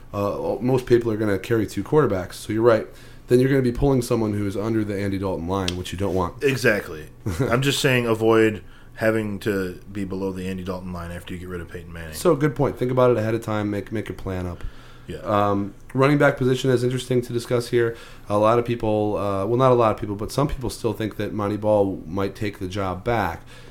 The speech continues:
Speaker 1: Um, there are a lot of people that, that had, like, this unrealistic view of Ball when he first came out, um, but he did have some good games. However, C J Anderson did so well in the second half of last year's season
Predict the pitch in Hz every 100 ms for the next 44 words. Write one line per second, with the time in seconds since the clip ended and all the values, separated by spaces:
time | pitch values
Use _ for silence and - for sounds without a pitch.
0 | - 98 98 95 95 107 156 151 135 127
1 | 131 120 107 - - - - - 98 104
2 | 113 110 107 101 - 92 - 113 117 113
3 | 107 107 - 92 98 110 104 92 101 101
4 | 98 92 - 104 - 101 95 131 123 95
5 | - - - - 98 95 95 - - 123
6 | 123 107 147 190 147 - 117 104 107 123
7 | 135 101 - - - - - 110 127 135
8 | 117 98 - 143 151 123 127 120 113 104
9 | 98 - 143 156 135 123 117 120 110 110
10 | 107 104 101 104 101 107 101 - 101 95